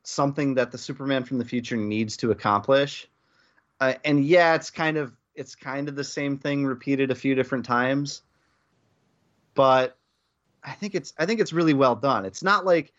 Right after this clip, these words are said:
it's not like the, you know, like, uh, we always rag on this, but, like, the Year of the Villain stuff where you see the same page of Lex Luthor showing up and offering something to a villain.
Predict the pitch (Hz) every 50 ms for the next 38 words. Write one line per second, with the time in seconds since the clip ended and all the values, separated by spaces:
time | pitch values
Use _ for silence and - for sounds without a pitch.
0 | _ _ _ _ _ - 143 139 - 170 170 165 180 175 147 - - 147 139 135
1 | 123 - 147 143 131 123 117 113 113 113 110 107 110 _ _ _ _ _ _ _
2 | - 120 113 110 107 110 113 117 120 120 117 110 110 113 113 113 110 104 101 98
3 | 98 95 - - - - - 120 117 107 101 95 - - _ _ _ _ _ _
4 | _ _ _ _ _ _ _ _ _ _ _ _ _ _ - 135 135 131 143 151
5 | 156 151 143 139 127 139 151 147 147 143 139 139 - - 123 113 110 107 - 127
6 | 120 120 117 117 113 - - 135 120 120 123 - - 147 135 131 131 131 131 127
7 | 127 127 123 120 _ _ _ _ _ _ _ _ _ _ _ - - 143 139 143
8 | 135 131 123 120 123 123 107 110 123 123 123 - - - 135 127 120 131 120 110
9 | - - 135 127 123 120 120 120 117 117 113 110 - 113 107 101 113 113 113 -
10 | - 117 113 110 - - 117 107 107 113 104 - - - 113 107 104 113 120 120
11 | 117 110 104 101 98